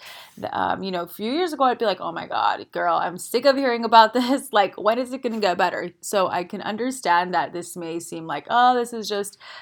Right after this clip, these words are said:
this sounds so light and airy." But let me tell you, being there myself, firsthand experience,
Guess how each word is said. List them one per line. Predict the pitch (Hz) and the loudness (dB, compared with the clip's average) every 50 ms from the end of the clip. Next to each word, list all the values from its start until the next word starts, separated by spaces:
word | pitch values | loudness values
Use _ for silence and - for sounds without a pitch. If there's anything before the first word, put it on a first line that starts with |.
| - _ | -10 _
this | 233 240 233 | -6 -6 0
sounds | - 240 233 233 226 226 | 2 2 2 2 0 -4
so | - 233 226 | -4 -4 -2
light | 214 220 220 214 220 226 214 | 2 4 4 4 4 2 0
and | 202 185 - - | -2 -4 -6 -6
airy." | - 190 180 180 190 196 202 214 214 214 - - - - _ | -4 -4 -2 -2 -2 -2 -2 -2 -4 -6 -10 -18 -20 -12 _
But | 196 202 | -4 -2
let | 202 208 202 214 226 | 0 2 2 2 2
me | 262 269 | 0 -4
tell | 262 - 254 240 247 | -2 0 0 2 2
you, | 233 214 190 180 | 2 0 -4 -4
being | 160 - - 214 220 233 247 262 247 | -6 -6 -4 -4 -2 -2 -2 -2 0
there | 240 233 240 | 0 0 0
myself, | 226 220 214 220 226 - - 240 226 214 185 165 165 165 - _ | 2 2 2 2 0 0 2 4 6 6 6 4 2 -2 -6 _
firsthand | - 196 208 226 220 - 240 233 233 226 | -2 -2 -2 -2 -4 -6 -6 -4 -4 -4
experience, | 208 - - - - - 190 190 202 208 190 151 151 156 160 | -6 -8 -10 -14 -8 -6 -4 -2 0 -2 -2 -4 -6 -10 -12